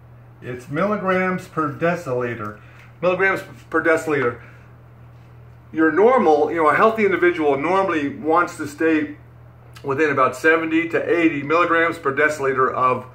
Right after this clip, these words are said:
glucose concentration in your blood.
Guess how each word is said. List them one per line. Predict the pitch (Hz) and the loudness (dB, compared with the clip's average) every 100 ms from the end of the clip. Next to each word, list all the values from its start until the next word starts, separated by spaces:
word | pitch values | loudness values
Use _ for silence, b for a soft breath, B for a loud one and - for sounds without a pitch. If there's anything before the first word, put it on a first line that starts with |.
| B B B - | B B B -6
glucose | 147 175 170 143 143 143 | 0 2 4 2 2 -2
concentration | 143 147 143 131 139 139 131 123 120 120 | -2 -2 -4 -6 -2 -2 -4 -8 -8 -10
in | 131 | -6
your | 123 | -4
blood. | 110 110 98 | -2 -2 -2